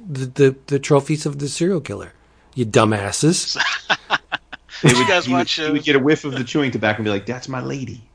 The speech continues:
Speaker 2: <laughs> Did you watch Forensic File?
Speaker 1: Uh, F Y I, three months, Jason.
Speaker 3: Really?
Speaker 1: Yes.
Speaker 3: See, it's as though we don't ever talk. It's
Speaker 1: It is.
Speaker 3: amazing.
Speaker 1: It is.
Speaker 3: <laughs> I like,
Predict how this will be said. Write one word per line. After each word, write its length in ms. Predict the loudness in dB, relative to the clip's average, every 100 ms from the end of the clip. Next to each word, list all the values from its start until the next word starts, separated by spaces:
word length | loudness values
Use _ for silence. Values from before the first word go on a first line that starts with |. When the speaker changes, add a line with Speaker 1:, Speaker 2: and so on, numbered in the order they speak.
| _ -20
Speaker 2:
<laughs> 340 | -20 _ -20 4
Did 420 | 6 6 2 -6
you 60 | -4
watch 180 | -4 -4
Forensic 380 | -4 2 2 2
File? 380 | -4 -4 -4 -8 _ _ _ _ _ -20 _ _ -20 _ -20 _ _ _
Speaker 1:
Uh, 160 | -2 2
F 200 | 2 8
Y 160 | 8 10
I, 500 | 12 12 10 8 2 -6
three 240 | 0 2
months, 400 | 4 2 0 -8
Jason. 460 | -8 -8 -8 -12 -16 _ _ _ _ _ _ _ _ _ -8
Speaker 3:
Really? 720 | 2 8 8 10 8 6 2
Speaker 1:
Yes. 560 | 0 0 -2 -8 -8 -12 _ _ _ -20 -4
Speaker 3:
See, 340 | -2 -2 -6 _ _
it's 240 | 2 2 2
as 160 | 2
though 120 | 4 4
we 140 | 4
don't 240 | 2 2
ever 240 | 2 0 -2
talk. 400 | -4 -8 -10 -20 _ _ 0
It's 200 | 6 8
Speaker 1:
It 100 | 8
is. 280 | 8 2 -4
Speaker 3:
amazing. 140 | -8 2
Speaker 1:
It 120 | 4
is. 160 | 4 4
Speaker 3:
<laughs> 40 |
I 80 | 4 6
like, 320 | 4 0 -6